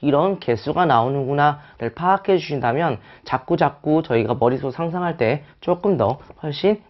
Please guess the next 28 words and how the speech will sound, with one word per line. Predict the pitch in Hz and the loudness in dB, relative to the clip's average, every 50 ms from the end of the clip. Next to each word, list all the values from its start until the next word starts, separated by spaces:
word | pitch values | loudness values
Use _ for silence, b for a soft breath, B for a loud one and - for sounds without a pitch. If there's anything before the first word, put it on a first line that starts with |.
| _ | _
도움이 | - - 120 113 110 127 143 139 | -4 2 2 4 4 4 2 0
될 | - 110 101 98 | 2 0 -2 -2
거라고 | - - 110 101 104 107 151 156 147 | -2 -2 -2 0 0 2 0 0 0
볼 | - 123 117 | 2 0 0
수 | 107 - 143 | 0 0 -4
있겠습니다. | 143 - 147 151 - 123 110 110 107 104 - - _ _ _ _ B B B B B B B B B B B B B B - | 0 0 -2 -2 0 -2 0 2 2 0 -2 -8 _ _ _ _ B B B B B B B B B B B B B B -4
첫 | - - | -4 4
번째 | - 240 233 202 226 | 4 4 6 8 6
문제부터 | 214 196 185 175 180 170 165 - 185 160 | 6 6 6 6 4 4 4 0 -2 -2
같이 | - 127 120 - - 180 156 | 0 -4 -6 -2 0 0 2
보실 | 127 131 123 151 | 2 0 -2 -4
텐데요. | 143 - 196 190 165 143 120 117 135 170 170 175 | -4 -2 0 2 4 6 6 6 6 4 2 -4
블록의 | - 175 185 196 208 220 220 208 233 226 226 214 | -2 0 2 4 6 4 4 6 4 2 2 2
개수를 | - - 160 151 147 - - 220 233 226 202 | 0 2 2 2 2 0 -2 2 2 4 4
물어봤습니다. | 170 170 170 143 139 135 - 143 135 120 120 117 117 131 170 180 B B B B B | 4 4 4 4 2 0 0 -6 -4 0 2 2 2 2 0 -2 B B B B B
지금 | _ - - 151 | _ -8 -2 2
여기서 | 127 120 123 120 127 - 180 190 190 190 | 2 2 2 0 0 2 2 2 2 2
개수가 | - 131 113 - - - 127 - 175 185 175 143 | -4 -6 -6 -6 -8 -12 -2 0 0 0 2 2
몇 | 120 110 - - - | 0 0 0 -2 2
개이냐라고 | - 190 185 180 175 175 185 185 180 165 135 107 104 123 165 | 4 4 4 4 2 2 2 2 2 2 0 0 0 0 0
했을 | 156 160 - 123 | 0 0 -4 -4
때, | - 180 175 147 120 98 107 b b b b b b b b b | 0 2 4 4 2 0 -4 b b b b b b b b b
뭐, | - 220 233 226 214 - - - _ - | 2 4 6 6 6 4 0 -6 _ -6
개수 | 156 143 143 208 | -6 -4 -4 -2
세는 | 190 220 220 220 214 | 0 2 2 2 2
방법은 | 214 208 185 180 202 214 196 | 2 2 2 2 2 4 6
많이 | 156 135 160 165 | 6 4 4 2
있겠죠. | 143 135 135 127 - 160 180 160 - - | -2 -2 -2 -2 2 4 4 4 4 0